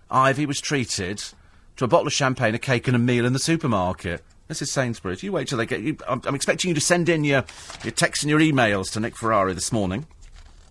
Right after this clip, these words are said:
I think they should come up with something an awful lot better. I don't know who else you, you're interested in, uh, being on Strictly Come Dancing. I mean, to be hon-, to be honest with you, they go,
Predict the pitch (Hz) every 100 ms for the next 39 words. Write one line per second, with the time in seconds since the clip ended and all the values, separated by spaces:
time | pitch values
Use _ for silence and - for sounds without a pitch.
0 | - - - - - - - - 220 -
1 | 101 - 113 - - 113 98 98 107 101
2 | 92 - 95 - 87 - - 170 247 196
3 | 185 160 - 147 139 139 139 156 - 110
4 | - 98 101 95 - - - - - 120
5 | 120 113 135 123 117 107 - - 107 120
6 | 104 120 117 117 - 90 117 131 - 135
7 | 160 156 113 135 120 160 196 - 113 101
8 | 113 117